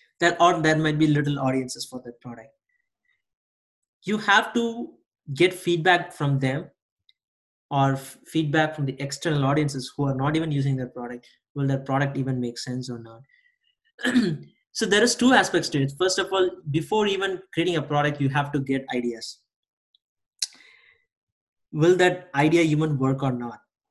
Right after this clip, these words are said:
That's the first question which, which, uh,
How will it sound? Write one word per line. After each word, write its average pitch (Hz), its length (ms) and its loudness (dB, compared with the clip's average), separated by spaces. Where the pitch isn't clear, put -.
That's 139 220 0
the 139 60 -4
first 156 320 0
question 135 320 -4
which, - 360 -6
which, 127 340 -6
uh, 123 200 -6